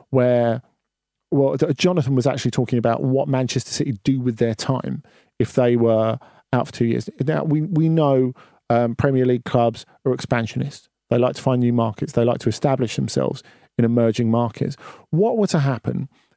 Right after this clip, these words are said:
if Manchester City decide to organise prestige friendlies over the world in places where they, they want to grow? So America,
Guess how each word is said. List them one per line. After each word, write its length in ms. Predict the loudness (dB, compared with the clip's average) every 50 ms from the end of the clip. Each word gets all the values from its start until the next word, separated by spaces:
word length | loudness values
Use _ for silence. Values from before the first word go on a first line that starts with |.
| _ -6
if 100 | -4 0
Manchester 520 | 0 0 0 0 0 0 -2 -2 -2 -2
City 480 | -2 0 0 0 0 -2 -4 -4 -4 -6 -10 -14 _ _ _ _ _ _ _ _ _ _ _ _ _ _ _ -8 -6 -4
decide 360 | -2 -2 0 0 0 0 0
to 80 | 0 0
organise 600 | 0 0 0 0 0 0 2 0 0 -2 -4 -8 _ _ _ _ _ _ _ _
prestige 380 | 0 0 0 2 0 0 0 2
friendlies 600 | 0 0 0 2 0 0 0 -2 -4 -6 -10 -18 _ _ _ _ _ _ _ _ _
over 180 | 0 2 4 4
the 80 | 4
world 400 | 4 4 2 2 0 -2 -4 -6 -10 _ _ _ _ _ _
in 540 | 0 2 2 2 2 0 -2 -2 -4 -6 -8 -12 _ _ _ _ _ _ _ _ _ _ _ _ _ _ _ _ -2
places 400 | 0 0 0 0 0 -2 0 0
where 120 | 0 2
they, 260 | 2 2 0 0 -2 -2 -2
they 80 | -2 0
want 160 | 0 0 -2
to 20 |
grow? 220 | -2 -4 -4 -4 -6 -12
So 480 | -8 -4 -2 0 0 0 0 -2 -4 -8 -12 _ _ _
America, 540 | 0 2 2 2 0 -2 -2 -4 -4 -4